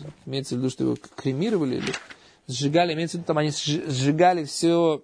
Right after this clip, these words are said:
всё, что принадлежит царю. Нельзя использовать всё, что принадлежало царю после его смерти.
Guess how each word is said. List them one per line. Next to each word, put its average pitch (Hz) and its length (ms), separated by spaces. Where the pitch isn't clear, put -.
всё, - 160
что 151 140
принадлежит 151 500
царю. 127 300
Нельзя 135 360
использовать 135 440
всё, 120 120
что - 80
принадлежало 123 380
царю 208 200
после 139 200
его 127 100
смерти. - 320